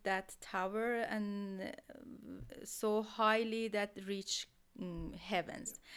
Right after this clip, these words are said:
So at that time, God said, "No, it's so rude and disrespectful. So I'm gonna to demolish this tower." And then God at that time, uh, confounded or confused, uh, their language.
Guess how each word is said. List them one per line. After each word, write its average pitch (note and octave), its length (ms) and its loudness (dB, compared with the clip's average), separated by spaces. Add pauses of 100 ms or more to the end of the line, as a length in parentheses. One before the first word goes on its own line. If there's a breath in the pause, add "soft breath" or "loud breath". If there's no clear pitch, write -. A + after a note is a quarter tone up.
(120)
So G#3+ 140 2
at G3 180 8
that A#3 220 4
time, A3 440 2
God G3+ 380 6
said, G3 400 0
"No, G3 480 0
it's G3 180 -4
so G#3+ 340 2
rude F#3+ 420 0
and F#3+ 180 0
disrespectful. - 1400 -6
So - 180 -2
I'm F#3+ 220 2
gonna G#3+ 240 4
to A3 160 -6
demolish F3+ 640 -2
this B3 240 -6
tower." C4+ 500 0 (380 loud breath)
And G3+ 160 2
then G3 420 0
God A#3+ 300 4
at F#3 200 0
that F3+ 240 0
time, G#3+ 360 0 (100)
uh, F#3+ 240 -2 (180)
confounded G3+ 1040 0
or F#3 140 0
confused, G3+ 1120 -2
uh, G3 420 0 (200)
their F#3 300 0
language. E3 640 -6